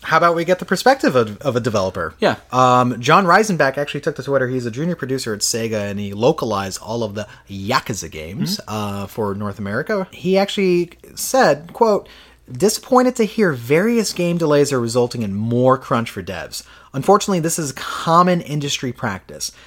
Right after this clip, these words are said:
Speaker 1: and unless we demand fair, healthy working conditions for game developers, it always will be.
Speaker 2: Hmm.
Speaker 1: Devs are people,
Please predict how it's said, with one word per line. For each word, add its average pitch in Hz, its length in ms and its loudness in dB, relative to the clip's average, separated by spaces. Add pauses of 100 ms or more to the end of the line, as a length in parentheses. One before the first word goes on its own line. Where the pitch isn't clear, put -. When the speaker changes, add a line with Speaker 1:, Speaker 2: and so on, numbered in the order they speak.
(200)
Speaker 1:
and 123 100 -2
unless 180 220 2
we 202 100 2
demand 151 400 0
fair, 180 420 2
healthy 190 460 -2
working 147 380 0
conditions 139 440 -2
for - 120 -6
game 110 240 -4
developers, 156 520 -2 (340)
it - 260 -10
always 101 400 -4
will 143 100 0
be. 185 260 -2 (100)
Speaker 2:
Hmm. 151 180 -8 (240)
Speaker 1:
Devs 147 300 4
are 226 140 4
people, 196 500 0